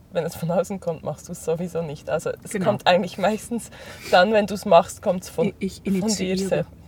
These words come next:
Speaker 2: Ich initiiere mir Sport.
Speaker 1: <laughs> Du initiierst dir Sport. Okay, genau.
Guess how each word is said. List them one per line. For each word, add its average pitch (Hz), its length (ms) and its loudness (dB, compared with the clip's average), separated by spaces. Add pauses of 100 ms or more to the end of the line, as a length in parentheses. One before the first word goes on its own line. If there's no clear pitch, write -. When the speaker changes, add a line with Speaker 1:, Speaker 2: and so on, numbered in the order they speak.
(140)
Speaker 2:
Ich - 200 -4
initiiere 214 680 2
mir 202 160 2
Sport. 170 580 -4
Speaker 1:
<laughs> - 100 -12
Du 208 180 -2
initiierst 185 600 -6
dir 190 80 -12
Sport. - 360 -4 (540)
Okay, 208 680 2 (360)
genau. 180 220 4